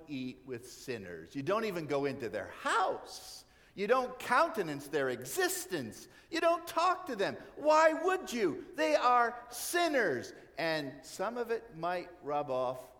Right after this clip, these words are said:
on you. That's always a danger. But as I said, that concern should never trump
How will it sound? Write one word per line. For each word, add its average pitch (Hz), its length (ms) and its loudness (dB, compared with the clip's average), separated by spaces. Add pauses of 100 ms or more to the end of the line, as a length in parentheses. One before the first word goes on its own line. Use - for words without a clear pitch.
(120)
on 113 260 -12
you. 82 120 -14 (1600)
That's 120 160 -14
always 117 320 -6
a 95 40 -16
danger. 165 500 -10 (1300)
But 101 120 -8
as 123 180 -4
I 123 100 0
said, 117 420 -4
that 135 400 -4
concern 156 680 -12
should 104 300 -12
never 139 300 -8
trump 127 480 -12